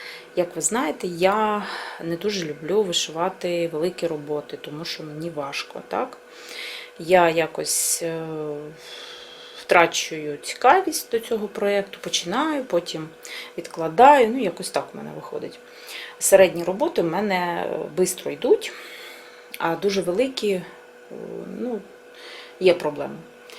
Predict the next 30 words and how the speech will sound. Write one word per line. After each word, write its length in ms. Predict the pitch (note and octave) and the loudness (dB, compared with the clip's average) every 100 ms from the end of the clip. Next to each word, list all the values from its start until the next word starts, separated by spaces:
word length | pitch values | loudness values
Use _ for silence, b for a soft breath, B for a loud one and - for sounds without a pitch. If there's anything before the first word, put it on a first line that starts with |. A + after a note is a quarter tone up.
| B B B B B B - - G#3+ | B B B B B B -20 2 6
Так, 240 | F#3 F3+ | 6 6
і 120 | C#4+ A#4 G#4+ B B | 12 12 12 B B
в 60 | |
цьому, 380 | - C#4+ B3+ B3 | 6 8 10 8
е, 20 | A3 B B B B B B B G3 G3 F#3+ F#3 | 4 B B B B B B B 0 2 0 -4
в 40 | |
цьому 260 | - G#3+ F#3+ | -2 0 4
році 380 | G#3 B3 - G3 | 6 6 4 4
я 220 | F#3 F#3 | 6 6
вже 240 | F3 F3 | 6 2
так 240 | E3+ D#3 - | 2 0 -4
сказала: 400 | - D#3+ D#3+ E3 | -8 -4 -4 -2
"Так, 200 | E3 D#3 | -2 -2
буду 240 | F3+ E3 D#3+ | -2 -2 0
вишивати 640 | E3+ E3 E3+ F3+ A3+ C#4+ | 0 0 2 2 2 -2
цю 200 | C4 - | -6 -4
роботу 560 | F#3 F3 F3+ F#3 E3+ E3 B B B B | -4 -2 -2 2 2 2 B B B B
і 400 | F3 F3 E3 D#3 | -2 4 4 4
обов'язково 600 | D3+ D#3+ D#3+ E3 - E3 | 0 -2 -4 -4 0 0
її 140 | D3+ D3+ | 0 -4
закінчу". 760 | D#3+ - A#3 E4 - F4 F4 B B B B B - | -8 -4 0 0 2 0 0 B B B B B -4
Ну, 140 | E3 | 0
так 260 | F#3+ A#3+ - | 6 6 6
все 180 | - | 0
і 80 | G#3 | 0
вийшло. 440 | D3+ D3+ - D#3 D#3+ E3 B B - F3 | 0 -4 -4 -4 -8 -12 B B -6 4
Я, 200 | F3+ E3+ | 4 4
м, 180 | E3 E3 B B B B - A2+ A2+ A2+ A#2+ A#2+ - | 0 -8 B B B B -16 -14 -14 -12 -12 -10 -10
почала 480 | D#3+ - C#3+ D#3+ B3+ | -4 0 2 4 6
її. 320 | D4+ C4 C#4 | 6 2 -2